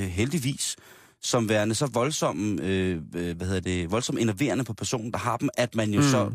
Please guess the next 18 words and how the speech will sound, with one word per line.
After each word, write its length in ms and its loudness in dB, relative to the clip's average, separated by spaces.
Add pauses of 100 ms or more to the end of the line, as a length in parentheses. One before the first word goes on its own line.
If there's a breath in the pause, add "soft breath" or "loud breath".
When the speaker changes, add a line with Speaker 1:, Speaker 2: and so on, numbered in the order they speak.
Speaker 1:
øh, 260 -2
kan 160 -4
få 120 -8
tilladelse 480 -2
til 120 -2
at 80 -2
få 100 -6
fjernet 540 0
sin 160 0
højre 260 2
hånd, 200 0 (580 soft breath)
øh, 180 0
altså 200 -2
opereret 480 0
den 80 -8
professionelt 500 -4
væk. 240 -2 (340 soft breath)
Speaker 2:
Mm. 160 0